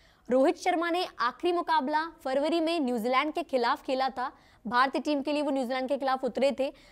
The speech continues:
जहां उसके बाद वो चोटिल हो गए और उन्हें टीम से बाहर होना पड़ा। उसके बाद एक, उसके बाद भारत ने रोहित शर्मा के बिना ही क्रिकेट जारी रखा और रोहित शर्मा की कमी जो है वो अभी भारतीय टीम को खल रही है, क्योंकि दो मुकाबले हारे हैं,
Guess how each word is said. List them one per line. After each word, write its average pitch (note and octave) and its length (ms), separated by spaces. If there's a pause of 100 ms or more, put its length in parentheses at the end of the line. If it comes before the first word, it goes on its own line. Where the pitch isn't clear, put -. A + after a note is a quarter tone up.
(100)
जहां D4+ 260
उसके F#4 180
बाद E4+ 180
वो F#4+ 80
चोटिल E4 420
हो F4 60
गए F4 120
और F4 60
उन्हें F4 160
टीम C#4+ 180
से - 120
बाहर G3+ 240
होना F3+ 180
पड़ा। - 260 (460)
उसके E4 260
बाद D#4 380 (200)
एक, D#4+ 280 (240)
उसके - 220
बाद F4+ 280
भारत C#4 420
ने F4 240
रोहित E4 240
शर्मा D#4+ 280
के F4 180
बिना B3+ 320
ही D4+ 260 (180)
क्रिकेट D#4 380
जारी B3+ 280
रखा B3+ 340 (380)
और B3 300 (400)
रोहित C#4+ 260
शर्मा D#4 300
की D4+ 180 (520)
कमी F4+ 280
जो F#4+ 140
है D4+ 160
वो D4 120
अभी C#4+ 220
भारतीय B3 320
टीम C4 200
को C#4 120
खल B3 260
रही C4 200
है, C4 120
क्योंकि C#4+ 320
दो C4 200
मुकाबले C#4+ 520
हारे A#3 340
हैं, C#4+ 200